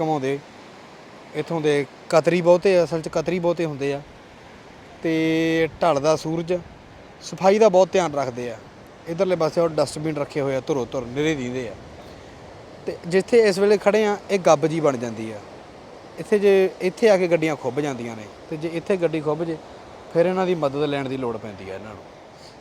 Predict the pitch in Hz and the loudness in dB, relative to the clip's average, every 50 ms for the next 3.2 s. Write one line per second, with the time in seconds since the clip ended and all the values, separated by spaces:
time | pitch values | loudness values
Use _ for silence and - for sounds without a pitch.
0 | - - - - - - - - - 180 190 196 202 202 196 196 196 196 196 196 | -20 -20 -20 -20 -20 -20 -20 -12 -4 -2 0 2 2 2 2 2 2 0 0 -2
1 | 190 170 147 151 139 165 170 175 190 185 175 170 165 165 170 170 170 165 180 170 | -2 -4 -4 -6 -2 0 2 2 2 2 2 0 -2 -2 -2 -4 -2 -2 -4 -4
2 | 156 - - - - - - - 156 170 165 - - 196 190 175 - 196 185 - | -4 -10 -18 -20 -18 -18 -16 -2 0 0 0 0 -2 -4 -4 -2 -2 -4 -2 0
3 | 185 165 160 | 0 0 0